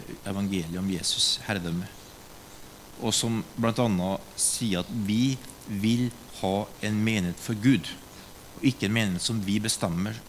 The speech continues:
over selv og, og tar flertallsavgjørelser hva vi liker.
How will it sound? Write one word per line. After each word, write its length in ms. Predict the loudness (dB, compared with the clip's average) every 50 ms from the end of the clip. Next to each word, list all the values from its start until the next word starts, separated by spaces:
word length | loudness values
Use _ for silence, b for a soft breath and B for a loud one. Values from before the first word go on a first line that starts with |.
| -14 -6 0
over 320 | 2 2 2 2 2 0
selv 320 | 0 2 2 2 0 0 -2
og, 160 | -4 -8 -8 -6 -8
og 160 | -8 -8 -8 -6
tar 200 | -4 -2 -2 -2 B B B B B B B -16 -16 -14 -8
flertallsavgjørelser 600 | -4 0 0 0 0 0 -2 -2 -2 -2 -2 -2
hva 100 | 0 2
vi 120 | 2 2 4
liker. 420 | 4 4 4 2 0 -4 -6 -6